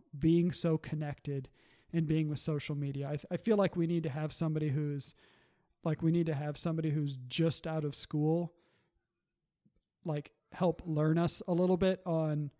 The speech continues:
how it's completely different, because everybody has access to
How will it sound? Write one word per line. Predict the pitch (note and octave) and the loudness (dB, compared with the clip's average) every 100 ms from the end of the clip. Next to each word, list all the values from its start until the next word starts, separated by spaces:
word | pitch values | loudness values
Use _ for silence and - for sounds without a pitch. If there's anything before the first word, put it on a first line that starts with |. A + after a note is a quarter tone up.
| _ _ _ - | _ _ _ -8
how | E3+ F3 | 0 0
it's | F3 | 0
completely | - F3+ E3 F3 F3 E3+ | 0 0 2 -2 0 0
different, | D3+ D#3 F#3+ F#3 - | 0 -2 -2 -4 -4
because | F3 F3+ F3+ D#3+ D3+ - - _ _ _ _ _ _ _ | -6 -2 0 0 0 -2 -6 _ _ _ _ _ _ _
everybody | G3+ G#3+ A#3 G#3+ F#3+ | 0 2 4 4 4
has | F3+ D#3+ | 2 2
access | E3+ D#3+ - E3 D3 | 0 -2 -2 -4 -4
to | - E3+ D3+ C#3+ | -4 -2 -2 -2